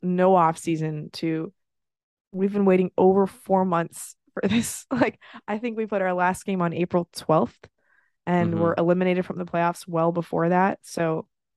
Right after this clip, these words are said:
Speaker 1: that's, that's basically five months to where we are now of just what is twenty twenty-two twenty-three gonna bring. And if you believe what Pat-, Patrick Beverley says, like,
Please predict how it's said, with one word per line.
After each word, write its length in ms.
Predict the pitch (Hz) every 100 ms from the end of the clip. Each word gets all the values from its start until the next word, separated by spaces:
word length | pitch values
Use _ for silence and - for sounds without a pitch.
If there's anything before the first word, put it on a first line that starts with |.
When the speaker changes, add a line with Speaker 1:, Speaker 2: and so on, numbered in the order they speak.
| _ _ _ _ _ -
Speaker 1:
that's, 240 | 185 -
that's 180 | - 190
basically 320 | 208 196 170
five 240 | 165 156 170
months 340 | 156 175 - -
to 80 | 175
where 140 | 160
we 100 | 160
are 140 | 156 165
now 320 | 165 156 180 _ _ _ _ -
of 160 | 170
just 360 | - 175 - -
what 380 | - 170 180 190 - -
is 240 | 185 175
twenty 280 | - 180 175
twenty-two 440 | 170 175 170 175
twenty-three 400 | 165 165 160 165
gonna 180 | 160 151
bring. 380 | 156 147 139 160 _ _ _ _ _
And 560 | - 160 156 151 151 - - -
if 140 | -
you 80 | 185
believe 220 | 196 247
what 80 | 254
Pat-, 240 | 240 233 - _ -
Patrick 220 | 214 190
Beverley 260 | 220 240
says, 340 | 170 151 175 -
like, 220 | - -